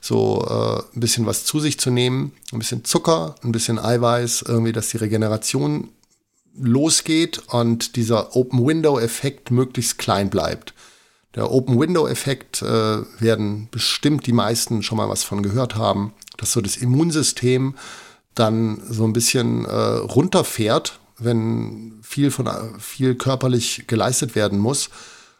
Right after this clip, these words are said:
Und in dem Moment, wo wir wieder Nahrung zu uns nehmen, da sagt der Körper, „Ah, okay, so die Jagd ist vorbei, wir können wieder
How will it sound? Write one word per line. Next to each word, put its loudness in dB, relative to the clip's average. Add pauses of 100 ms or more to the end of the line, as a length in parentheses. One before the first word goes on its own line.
(100)
Und 2
in 4
dem 4
Moment, 0
wo 0
wir 2
wieder 4
Nahrung 2
zu -2
uns -2
nehmen, -6 (880)
da 2 (400)
sagt 0
der 2
Körper, 0
„Ah, 2
okay, 2 (160)
so 0
die 0
Jagd 2
ist 0
vorbei, 2
wir 2
können 0
wieder 2